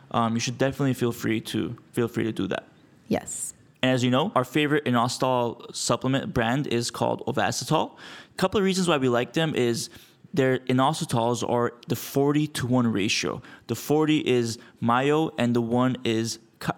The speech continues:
Speaker 1: D-chiro. So it has a forty-to-one ratio of myo and D-chiro inositol,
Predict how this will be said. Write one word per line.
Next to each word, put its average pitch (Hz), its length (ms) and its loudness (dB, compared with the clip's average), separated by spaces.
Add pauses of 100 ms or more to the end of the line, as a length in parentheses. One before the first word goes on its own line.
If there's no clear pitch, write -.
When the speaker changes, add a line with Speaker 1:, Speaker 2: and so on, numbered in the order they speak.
Speaker 1:
D-chiro. 110 600 -2
So 127 140 0
it - 100 -2
has 123 180 0
a 123 60 0
forty-to-one 147 840 0
ratio 120 440 0
of 110 100 -2
myo 113 480 0
and 117 220 -2
D-chiro 120 600 0
inositol, 120 680 -2